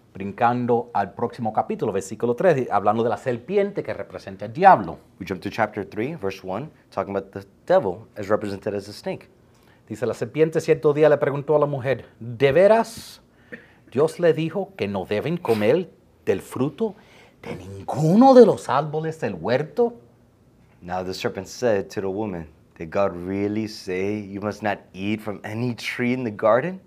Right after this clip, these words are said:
Speaker 1: ¿Qué dijo Dios?
Speaker 2: What did God say?
Speaker 1: "Puedes comer de todo".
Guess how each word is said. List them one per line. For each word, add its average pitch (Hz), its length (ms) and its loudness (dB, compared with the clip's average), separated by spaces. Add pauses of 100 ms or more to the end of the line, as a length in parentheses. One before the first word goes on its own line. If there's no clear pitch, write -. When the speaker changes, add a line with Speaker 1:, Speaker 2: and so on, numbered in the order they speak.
(2250)
Speaker 1:
¿Qué 226 140 4
dijo 226 300 0
Dios? 117 280 -2 (200)
Speaker 2:
What 190 180 4
did 196 140 0
God 147 240 6
say? 98 360 -2 (2250)
Speaker 1:
"Puedes 196 220 6
comer 220 260 4
de 185 120 8
todo". 339 720 10